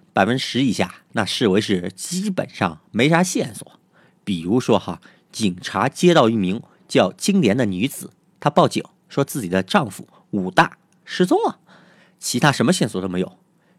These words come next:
这事儿吧，如果你是警察，那时间不到的话，你，你连案件的性质，你估计你都定不了。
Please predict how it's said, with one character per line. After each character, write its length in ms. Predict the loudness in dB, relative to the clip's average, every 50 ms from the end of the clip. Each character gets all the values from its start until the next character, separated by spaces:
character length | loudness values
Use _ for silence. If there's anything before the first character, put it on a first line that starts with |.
| _ -2
这 240 | 2 4 4 4
事 160 | 4 4 4 4
儿 60 | 4
吧， 140 | 4 4 2 0 -2
如 240 | -2 0 0 0 0
果 200 | 2 2 4 4
你 140 | 4 0 -2
是 140 | -4 -4 -6
警 160 | -6 -8 -10
察， 320 | -10 -8 -8 -6 -6 -8 -10 _ _ _ _ _ _ _
那 80 | -6 -6
时 220 | -4 -2 -2 0
间 180 | 2 4 4 4
不 80 | 4 4
到 240 | 4 4 4 4
的 80 | 4 2
话， 180 | 4 4 2 2
你， 220 | 2 -2 -4 -6 -8 _ _ _
你 120 | 0 2
连 120 | 2 2 4
案 200 | 4 4 4 4
件 140 | 4 2 0
的 40 |
性 400 | -2 -4 -6 -4 -2 -2 -2 -2
质， 180 | -4 -6 -10 -12 _ _ _ _ _
你 100 | -8 -8
估 240 | -4 0 2 2 4
计 100 | 4 0
你 80 | 0
都 140 | -2 -2 -2
定 180 | -2 -2 -2 -2
不 100 | -2 -2
了。 300 | -2 -4 -6 -8 -14